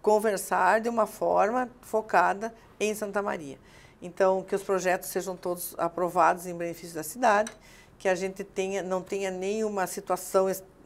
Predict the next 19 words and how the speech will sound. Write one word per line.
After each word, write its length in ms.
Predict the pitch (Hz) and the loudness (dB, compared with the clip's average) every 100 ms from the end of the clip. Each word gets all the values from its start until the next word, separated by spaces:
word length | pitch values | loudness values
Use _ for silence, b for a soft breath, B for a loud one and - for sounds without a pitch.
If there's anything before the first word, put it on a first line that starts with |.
| - | -10
ah, 180 | 113 156 | -8 -6
extraordinária 1000 | 170 - 208 196 196 190 190 180 190 190 | -8 0 6 8 6 2 2 6 6 4
que 140 | 190 | -4
possa 520 | 185 180 180 - 175 160 B - | -6 -2 -2 -2 -8 -8 B -10
nos 160 | 185 | -6
desequilibrar, 800 | 170 170 170 180 180 214 202 220 285 B B B | -4 -4 -4 -6 -6 -2 0 -2 -4 B B B
e 300 | 254 320 381 | -2 2 2
com 140 | 381 311 | 0 2
harmonia, 480 | 294 330 320 240 190 | 2 2 0 0 -2
né? 140 | 170 | 0
Harmonia 460 | 175 202 202 196 247 | 0 -2 -4 -2 -4
entre 120 | 262 | -4
os 80 | 247 | -6
poderes, 400 | 311 233 190 170 | -6 -2 -2 -2
a 180 | 170 | -4
harmonia 400 | 175 185 190 190 | -4 -4 -4 -6
com 120 | 180 180 | -4 -6
o 20 | |
executivo, 720 | 175 175 165 - 208 269 311 | -6 -8 -10 -6 -6 -6 -8